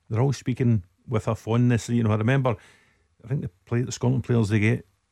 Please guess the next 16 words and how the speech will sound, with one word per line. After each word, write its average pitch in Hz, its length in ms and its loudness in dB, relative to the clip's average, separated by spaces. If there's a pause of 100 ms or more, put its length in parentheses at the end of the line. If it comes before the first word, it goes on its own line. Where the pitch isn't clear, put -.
(440)
a - 40 -12
silver 117 280 0
medal 107 400 0
from 113 140 -2
the 107 120 2
S 107 160 -2
F 107 220 -2
A 117 80 0
when 104 160 2
they 101 60 2
reach 120 220 -4
twenty-five 107 800 2
caps, 117 340 -2
Andrew. 131 280 0 (520)
And 104 580 0
Jackie, 127 500 0